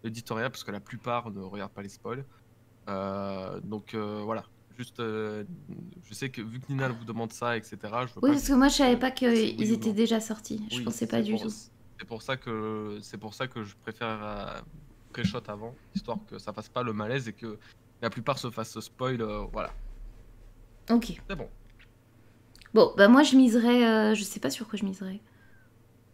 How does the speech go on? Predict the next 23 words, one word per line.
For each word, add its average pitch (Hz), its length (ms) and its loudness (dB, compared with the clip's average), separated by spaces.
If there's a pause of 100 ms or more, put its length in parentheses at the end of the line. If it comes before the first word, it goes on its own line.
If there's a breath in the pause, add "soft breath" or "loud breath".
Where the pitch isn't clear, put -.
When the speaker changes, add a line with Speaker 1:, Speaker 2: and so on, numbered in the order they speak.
(220)
Speaker 2:
Parce - 140 -12
que - 80 4
là, 233 160 8
on 262 100 8
a 240 80 8
eu 233 220 8
Cross 233 400 0
Guild. 240 400 2 (1700)
Bah, 202 140 4
je - 120 -2
pense 269 220 -2
que 214 360 4 (120)
il 214 120 0
reste. 220 420 0 (520 soft breath)
Là, 277 260 10
je - 60 0
pense 277 160 6
pas 415 100 2
qu'on 262 200 2
retourne 240 280 6
à 233 100 8
Egghead, 208 460 0
hein. 202 120 -4